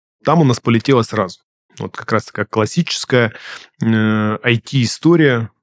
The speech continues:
где, ну, просто классика. То есть добавили, полетело.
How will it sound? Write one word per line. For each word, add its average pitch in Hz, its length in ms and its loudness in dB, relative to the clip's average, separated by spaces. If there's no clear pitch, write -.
где, 104 800 0
ну, 123 140 -2
просто - 280 -2
классика. - 480 -2
То - 60 -14
есть 92 140 -12
добавили, 165 640 2
полетело. 110 540 -2